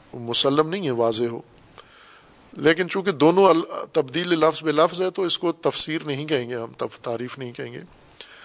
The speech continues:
ہم اس کو اپنی زبان میں پہلے اس کیفیت کو سمجھیں۔ سکڑنا انقباض کہتے ہیں سکڑ جانا، کسی چیز کا سمٹ جانا، سکڑ جانا اور سمٹ جانا۔ البتہ سکڑنا سمٹنا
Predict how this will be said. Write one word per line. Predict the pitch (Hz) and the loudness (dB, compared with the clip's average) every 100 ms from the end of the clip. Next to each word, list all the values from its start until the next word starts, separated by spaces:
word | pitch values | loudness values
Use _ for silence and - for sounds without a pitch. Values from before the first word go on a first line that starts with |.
| - - - 139 | -20 -20 -6 0
ہم | 143 | 4
اس | 156 | 4
کو | 175 | 4
اپنی | 151 160 156 | 2 2 2
زبان | 139 127 127 | 4 4 2
میں | 127 | -4
پہلے | 117 123 123 | -2 -2 2
اس | 120 - | 2 2
کیفیت | 127 117 127 131 | 0 -4 -4 -4
کو | 131 | -2
سمجھیں۔ | 117 127 120 135 - _ _ _ - - - - - _ - | -4 -4 -8 -12 -14 _ _ _ -20 -20 -20 -20 -20 _ -2
سکڑنا | - - 160 180 160 156 123 113 _ _ _ _ _ _ - | 4 4 4 4 4 4 -2 -6 _ _ _ _ _ _ -16
انقباض | 123 - 135 131 151 - | -10 -8 0 2 0 -2
کہتے | 175 - | -6 -4
ہیں | 180 | 0
سکڑ | - - 151 156 | 2 2 2 2
جانا، | 127 117 117 | 2 -2 -4
کسی | - 123 131 | 4 4 4
چیز | 120 139 143 | -2 -6 -4
کا | 147 143 147 - - - - | 0 0 0 -6 -20 -12 0
سمٹ | - - 180 170 170 | 4 6 4 0 -4
جانا، | 117 117 113 - _ _ _ _ _ _ | -6 -8 -12 -20 _ _ _ _ _ _
سکڑ | - - 143 180 160 | -10 -8 -6 -4 -2
جانا | 160 151 | -2 -2
اور | 156 139 | -2 -2
سمٹ | - 143 131 | -2 -2 -6
جانا۔ | 120 120 123 - - - - - - _ | -8 -12 -14 -20 -20 -20 -20 -20 -20 _
البتہ | - 180 185 180 185 | 0 2 4 4 4
سکڑنا | - 156 151 165 175 185 | 4 4 2 2 4 4
سمٹنا | - 180 175 175 180 | 4 2 -8 -8 -6